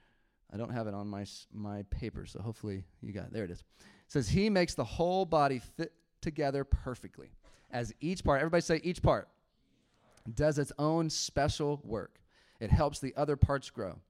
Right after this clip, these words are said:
so that the whole body is healthy and growing full of love." Isn't that great? That's the type of body I want, uh, to be a part of. Now, there's a lot of different ways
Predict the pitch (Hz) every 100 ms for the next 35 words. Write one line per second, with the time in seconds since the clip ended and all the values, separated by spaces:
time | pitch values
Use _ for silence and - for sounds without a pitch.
0 | _ _ _ _ _ _ - 127 117 90
1 | - 143 151 147 131 117 87 92 - 147
2 | 156 160 165 165 - _ _ _ - 98
3 | 95 104 131 135 131 127 113 - - -
4 | 117 113 104 98 95 82 82 67 - -
5 | - - - 131 135 135 143 135 - -
6 | _ _ _ _ - 113 135 117 107 107
7 | 104 95 95 - 92 - 92 92 87 -
8 | - 85 - - _ _ _ _ _ _
9 | _ _ _ _ - 151 156 160 143 147
10 | 156 202 196 135 151 190 180 180 160 147
11 | 165 170 170